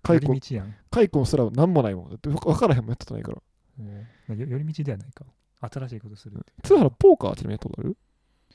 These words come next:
Speaker 2: ポーカーは、
Speaker 1: うん。
Speaker 2: あ、でもリアルではないかも。
Speaker 1: ポーカー、俺、
Speaker 2: アプリ、アプリでやってたわ。
Speaker 1: セットあんで。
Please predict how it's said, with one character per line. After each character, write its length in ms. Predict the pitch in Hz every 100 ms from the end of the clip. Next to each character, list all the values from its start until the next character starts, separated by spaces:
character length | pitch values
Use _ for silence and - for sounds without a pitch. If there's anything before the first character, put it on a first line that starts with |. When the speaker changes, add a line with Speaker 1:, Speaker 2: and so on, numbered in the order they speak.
| _ _ _ _ _ _ _ _ _ _ _ _
Speaker 2:
ポ 140 | 165
ー 40 | 160
カ 140 | 131
ー 20 | 120
は、 360 | 123 113 - -
Speaker 1:
う 20 |
ん。 220 | 107 101 - - _ -
Speaker 2:
あ、 100 | 117
で 80 |
も 80 | 123
リ 160 | 110 170
ア 60 |
ル 80 | 147
で 80 | 110
は 60 | 98
な 100 | 98
い 60 |
か 80 | 104
も。 120 | 110 _ _ _ _ _ _ _ -
Speaker 1:
ポ 180 | 349 311
ー 60 |
カ 100 | 143
ー、 60 | 113
俺、 240 | 117 123
Speaker 2:
ア 40 | 123
プ 60 |
リ、 60 | 147
ア 60 |
プ 100 | - 123
リ 60 |
で 40 | 104
や 40 |
っ 20 |
て 80 | 101
た 80 | 113
わ。 60 | 104
Speaker 1:
セ 80 |
ッ 20 | 185
ト 260 | - 104
あ 40 | 101
ん 100 | 98
で。 160 | -